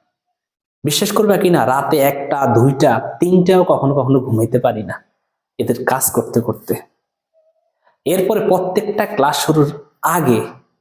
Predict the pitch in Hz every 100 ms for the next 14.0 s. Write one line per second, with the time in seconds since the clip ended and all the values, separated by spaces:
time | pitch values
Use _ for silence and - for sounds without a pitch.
0 | _ - 120 202 - 190 196 - 185 190
1 | 165 135 135 - 160 - 131 117 110 -
2 | - - - _ - 180 180 131 - -
3 | 120 - 120 113 92 - _ _ _ _
4 | _ _ _ _ _ _ _ _ _ _
5 | _ _ - - 131 131 131 104 - -
6 | - _ _ _ _ _ _ _ _ _
7 | _ _ _ 170 175 202 202 175 - 175
8 | 170 135 139 139 120 - - - _ _
9 | _ _ _ _ _ _ _ 131 123 131
10 | 139 151 - 147 147 - 120 113 117 131
11 | 113 - - - _ _ _ _ _ _
12 | _ 151 147 147 156 147 156 160 143 139
13 | 160 170 165 151 - 113 110 110 113